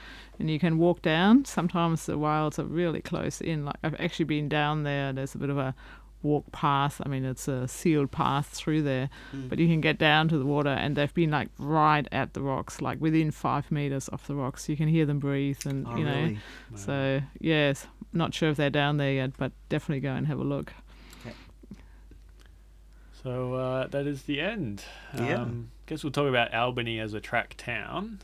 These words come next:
Speaker 2: Mm.
Speaker 3: Um, obviously, it has its issues with being open, but
Speaker 2: <laughs>
Speaker 3: there's
Speaker 2: On
Speaker 3: some
Speaker 2: Sundays.
Speaker 3: on Sundays,
Speaker 2: <laughs>
Speaker 3: um, and Saturday <laughs> afternoon sometimes. Um, but there's some good food options in Albany, plenty of places to stay,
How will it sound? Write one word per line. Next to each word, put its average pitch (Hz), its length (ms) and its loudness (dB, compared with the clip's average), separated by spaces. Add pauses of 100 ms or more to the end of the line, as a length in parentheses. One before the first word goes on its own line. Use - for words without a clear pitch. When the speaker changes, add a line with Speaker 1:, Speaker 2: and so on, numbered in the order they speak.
(120)
Speaker 2:
Mm. 143 300 0
Speaker 3:
Um, 113 320 -6
obviously, 127 320 -4
it - 60 -6
has 117 220 -4
its 113 160 -8
issues 107 540 -6
with 104 560 -8
being 104 240 -8
open, 107 560 -8 (840)
but 113 260 0
Speaker 2:
<laughs> - 40 -20
Speaker 3:
there's 202 200 6
Speaker 2:
On 143 200 4
Speaker 3:
some 143 140 4
Speaker 2:
Sundays. 123 420 2
Speaker 3:
on 220 120 10
Sundays, 170 1120 4
Speaker 2:
<laughs> - 0 -
Speaker 3:
um, 117 380 4
and 107 260 -6
Saturday 104 380 -8
<laughs> - 0 -
afternoon 196 760 6
sometimes. 131 640 0 (520)
Um, 139 180 2
but 160 80 4
there's 175 160 2
some 190 140 0
good 220 180 0
food 131 260 2
options 113 440 0
in 110 100 -4
Albany, 107 720 -2
plenty 135 260 -4
of 117 80 -4
places 107 400 -2
to - 100 -14
stay, 107 680 0